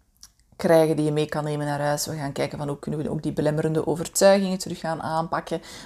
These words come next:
Hoe kunnen we eens kijken wat speelt er in ons hoofd? Welke hoofdrolspelers hebben we? En hoe gaan die bepalen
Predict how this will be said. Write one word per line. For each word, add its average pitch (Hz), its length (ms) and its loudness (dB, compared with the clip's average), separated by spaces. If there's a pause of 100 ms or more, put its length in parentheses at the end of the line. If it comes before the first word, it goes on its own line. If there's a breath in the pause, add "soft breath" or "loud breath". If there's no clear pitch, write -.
Hoe 160 80 -8
kunnen 165 200 2
we 151 60 2
eens - 120 -2
kijken 170 260 0
wat 147 100 2
speelt 160 320 4
er 170 100 -4
in 151 140 -4
ons 147 180 -2
hoofd? 208 460 4
Welke 151 240 0
hoofdrolspelers 196 1120 4
hebben 180 240 -4
we? 170 120 4 (280 loud breath)
En 165 80 -6
hoe 190 300 4 (180 loud breath)
gaan 160 220 -2
die 170 100 2
bepalen 160 560 2